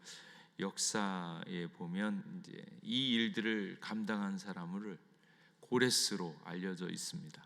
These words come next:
그러다 보니까 다리오 왕이 있는데 왜 고레스인가,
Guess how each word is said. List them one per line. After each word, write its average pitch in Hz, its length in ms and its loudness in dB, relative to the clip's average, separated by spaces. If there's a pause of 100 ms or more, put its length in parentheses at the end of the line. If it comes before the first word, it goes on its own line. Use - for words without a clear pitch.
(140)
그러다 101 320 -2
보니까 87 500 -6 (420)
다리오 117 460 6
왕이 104 380 4
있는데 92 320 0
왜 87 280 -2
고레스인가, 85 1200 -4